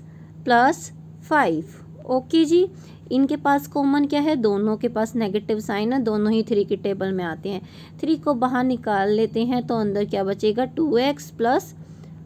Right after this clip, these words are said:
फ़ाइव। दोनों ब्रैकेट को बंद कर देंगे। अभी हम अपना फाइनल आंसर लिख देते हैं, नेगेटिव एक्स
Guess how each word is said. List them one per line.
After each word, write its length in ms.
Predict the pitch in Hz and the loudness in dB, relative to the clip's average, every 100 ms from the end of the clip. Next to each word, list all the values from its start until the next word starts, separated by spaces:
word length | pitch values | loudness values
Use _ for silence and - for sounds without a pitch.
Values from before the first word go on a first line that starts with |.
| - | -20
फ़ाइव। 440 | - - 208 151 143 - - - - - - - - - - - - | -4 0 2 0 -4 -10 -20 -20 -20 -20 -18 -18 -20 -20 -20 -18 -8
दोनों 300 | 220 233 247 | 0 2 2
ब्रैकेट 360 | 226 202 226 - | 2 0 -2 -2
को 160 | 277 277 | -2 0
बंद 220 | 233 170 | 0 0
कर 180 | 185 165 | -2 -4
देंगे। 380 | 165 165 - - - - - - - - - - - - | -4 -6 -8 -10 -14 -20 -20 -20 -20 -20 -20 -20 -20 -10
अभी 180 | 226 269 | -2 0
हम 140 | 277 269 | 2 0
अपना 240 | 269 285 | 0 -2
फाइनल 420 | 285 220 233 247 | -2 -2 0 0
आंसर 340 | 226 220 226 254 | 0 -2 -2 -2
लिख 160 | 247 | -2
देते 280 | 220 240 - | 0 0 0
हैं, 200 | 269 294 | 0 2
नेगेटिव 540 | 311 226 180 220 262 269 | 0 0 0 0 2 2
एक्स 460 | - - 214 - | 0 -4 -6 -2